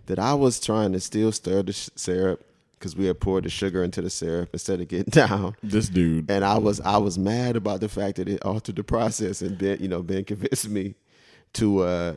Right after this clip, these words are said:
Speaker 1: to get down. And we, we had to lay on the floor for a few minutes.
Speaker 2: A few, no.
Speaker 1: On the phone. He was on his phone. I was on mine, just
Speaker 2: Mm-hmm.
Speaker 1: on the floor.
Speaker 2: Yeah.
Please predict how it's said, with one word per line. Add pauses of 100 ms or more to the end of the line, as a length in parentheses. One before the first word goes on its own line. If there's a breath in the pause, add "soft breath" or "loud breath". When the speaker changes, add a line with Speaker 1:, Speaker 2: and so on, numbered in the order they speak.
Speaker 1:
to
get
down. (1000)
And
we, (460)
we
had
to
lay
on
the
floor
for
a
few
minutes. (200)
Speaker 2:
A
few,
no.
Speaker 1:
On
the
phone.
He
was
on
his
phone.
I
was
on
mine,
just
Speaker 2:
Mm-hmm.
Speaker 1:
on
the
floor.
Speaker 2:
Yeah.